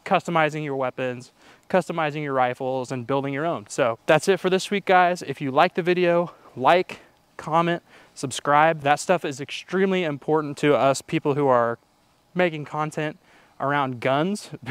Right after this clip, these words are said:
<laughs> because YouTube, frankly, just doesn't like us very much. So any help that we can get, it's truly appreciated. And we've seen some crazy growth, way more than I even expected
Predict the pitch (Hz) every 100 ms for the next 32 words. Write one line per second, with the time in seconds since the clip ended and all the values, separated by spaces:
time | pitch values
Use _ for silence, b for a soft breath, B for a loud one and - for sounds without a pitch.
0 | 190 - - - 233 240 277 214 277 -
1 | 247 208 _ _ _ - 202 196 190 185
2 | 175 - _ _ - 240 190 160 135 123
3 | 127 131 113 110 104 - 143 135 202 254
4 | 214 196 170 170 165 147 131 127 - b
5 | b 147 - - 214 202 160 156 135 143
6 | 127 127 127 - 131 127 131 156 - 165
7 | 143 143 120 - 196 180 170 151 151 151
8 | - 143 160 151 143 135 131 135 139 123
9 | - 147 131 135 127